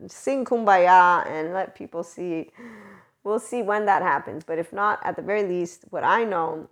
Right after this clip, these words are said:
is that the five D plane is this beautiful group of people who believe in each other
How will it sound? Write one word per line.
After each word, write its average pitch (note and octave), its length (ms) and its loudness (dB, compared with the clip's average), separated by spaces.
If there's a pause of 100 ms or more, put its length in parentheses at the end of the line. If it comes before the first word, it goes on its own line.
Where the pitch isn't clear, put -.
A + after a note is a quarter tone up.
(140)
is E3+ 180 -10
that F3 400 -6
the F3+ 100 -14
five F3 360 -8
D D#3+ 100 -10
plane E3 420 -12
is D#3+ 340 -8
this - 380 -14
beautiful D#3+ 800 -6 (480)
group G3 280 -2
of - 160 -10
people E3 720 -4 (460)
who F#3+ 140 -8
believe G3 580 -4
in F3+ 220 -8
each E3 200 -8
other D3+ 540 -4